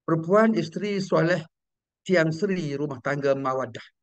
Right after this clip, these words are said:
Okey, dalam rumah tangga mawaddah ni, ah, seorang isteri, ah, akan, ah, dipenuhi bila perempuan isteri solehah ni tiang seri rumah tangga. Tiang isteri, isteri yang soleh,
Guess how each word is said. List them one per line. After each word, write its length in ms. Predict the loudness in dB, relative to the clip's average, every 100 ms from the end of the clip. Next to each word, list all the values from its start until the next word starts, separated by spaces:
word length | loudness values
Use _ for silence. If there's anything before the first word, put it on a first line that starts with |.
| _ _ _ _ _ -2
Okey, 80 | 2
dalam 240 | 2 4
rumah 160 | 2 0
tangga 160 | 0
mawaddah 480 | -2 -4 -4 -6 -4
ni, 320 | -4 -6 -10 -12
ah, 320 | -8 -6 -8 -14 _ -6
seorang 320 | -4 -2 -4
isteri, 400 | -2 -4 -4 -8 -16 _ _ _ -14
ah, 320 | -8 -6 -6 -10
akan, 420 | -14 -2 0 2 0
ah, 360 | -2 -2 -4 -4
dipenuhi 640 | -4 -2 -2 -4 -6 -10 -14 _ _ _
bila 560 | -2 4 4 2 -4 -10 -18 _ _
perempuan 480 | -8 -4 0 0 -2
isteri 380 | -6 -6 -6
solehah 560 | -6 -2 -2 -2 -2 -4
ni 160 | -4 -4
tiang 260 | 0 0 0
seri 180 | -6 -6
rumah 160 | -6 -2
tangga. 320 | -2 -2 -6 -10 -20 _
Tiang 400 | 2 4 4 0 -6
isteri, 480 | -8 -6 -4 -6 -6 -12 _ _
isteri 400 | -10 -8 -6 0
yang 160 | 2 2
soleh, 340 | 0 0 -4